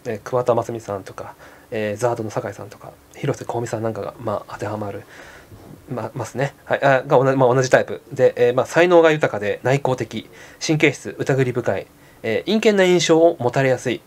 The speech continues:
えー、雰囲気は柔らかいが、えー、し-、えー、内面は芯があってしっかりしていると。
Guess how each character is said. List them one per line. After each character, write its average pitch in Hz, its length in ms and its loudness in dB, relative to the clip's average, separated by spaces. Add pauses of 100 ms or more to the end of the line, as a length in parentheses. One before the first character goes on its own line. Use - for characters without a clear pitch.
え 123 80 0
ー、 113 40 -2
雰 185 160 4
囲 202 60 2
気 214 120 0
は 185 80 8
柔 160 160 6
ら 170 80 6
か 165 80 2
い 147 40 2
が、 160 200 8 (300)
え 127 120 6
ー、 113 40 -4
し-、 - 340 0
え 113 420 2
ー、 113 40 -4
内 160 120 6
面 175 160 6
は 151 60 4
芯 185 240 4
が 120 80 6
あ 101 40 0
っ - 40 -10
て 98 220 -8
し - 80 -6
っ - 20 -6
か 143 120 0
り 117 80 -2
し - 60 -10
て - 80 -8
い 95 60 -6
る - 80 -20
と。 - 80 -16